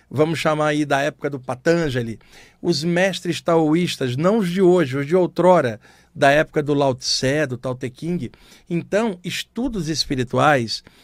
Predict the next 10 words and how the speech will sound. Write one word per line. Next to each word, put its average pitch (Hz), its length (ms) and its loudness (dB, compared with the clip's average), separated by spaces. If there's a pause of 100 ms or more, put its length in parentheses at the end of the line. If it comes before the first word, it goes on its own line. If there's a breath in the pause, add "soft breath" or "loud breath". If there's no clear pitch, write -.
(220 soft breath)
eram 190 300 2 (120)
efetuados 170 800 -2
dentro 180 400 -2
dos 180 220 -6
templos, 123 560 -4 (320 loud breath)
não 143 160 0
era 185 300 2
algo 170 500 -2 (220)
em 156 180 -4
aberto. 139 580 -2